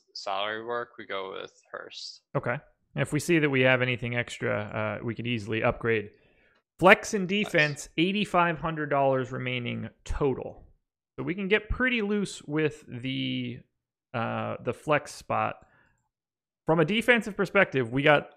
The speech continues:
Speaker 2: thirty-two percent Patriots in the unencumbered crunch, eighteen percent Jets, fourteen percent Dolphins, twelve percent Cardinals. So in the grand scheme of things, it's a pretty flat uh, distribution for defenses.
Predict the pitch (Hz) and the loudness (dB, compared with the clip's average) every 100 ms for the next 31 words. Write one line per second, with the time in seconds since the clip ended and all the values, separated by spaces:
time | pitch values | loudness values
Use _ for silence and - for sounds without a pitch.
0 | _ - - 220 240 220 220 214 180 160 | _ -6 0 2 2 0 -2 0 0 0
1 | 190 165 - - 147 147 123 113 - - | -2 -2 -4 -2 -2 -2 -2 -2 -4 -18
2 | - 135 127 120 120 117 123 135 123 120 | -10 -6 -4 0 2 2 0 0 -2 -4
3 | 135 120 113 104 127 117 113 - - - | -4 -2 -2 -2 -2 -2 -4 -10 -14 -20
4 | - _ _ _ 151 156 - 160 143 135 | -20 _ _ _ 0 0 2 0 2 0
5 | 139 120 - 156 160 - - - _ _ | 0 -4 0 4 4 2 -14 -20 _ _
6 | _ _ 190 185 160 135 131 113 123 165 | _ _ 2 2 0 -2 -2 -2 -6 2
7 | 139 139 135 123 120 - - 160 180 175 | 4 4 0 -6 -8 -8 0 4 4 2
8 | 156 131 - 123 - - 139 131 120 110 | -4 -2 -2 -4 -2 2 4 4 -4 -6
9 | - 147 135 123 - _ _ 139 143 202 | -4 0 2 0 -4 _ _ -2 4 4
10 | 175 - 170 147 143 120 113 123 - 165 | 4 2 0 2 0 0 -2 -4 -2 -2
11 | 127 - 139 135 135 - _ 120 113 110 | -2 -4 2 2 0 -6 _ -6 -4 -4
12 | 110 120 143 - 113 120 127 - 113 104 | -4 -2 -2 -2 -4 -4 -4 -4 -4 -2
13 | 123 113 104 127 123 113 - 113 - | -2 -2 -2 -4 -2 -4 -4 -10 -10